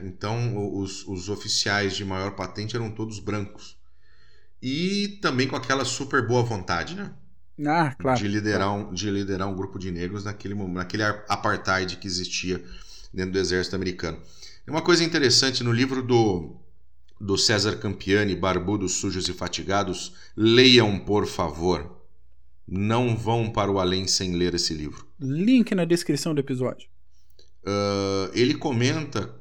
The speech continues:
Speaker 1: como a miscigenação do exército brasileiro, da feb, que não tinha qualquer separação, estavam todos juntos ali,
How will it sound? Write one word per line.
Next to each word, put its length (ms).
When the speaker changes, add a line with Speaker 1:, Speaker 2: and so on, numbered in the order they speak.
Speaker 1:
como 800
a 120
miscigenação 920
do 140
exército 440
brasileiro, 480
da 120
feb, 380
que 140
não 120
tinha 260
qualquer 520
separação, 760
estavam 280
todos 300
juntos 480
ali, 340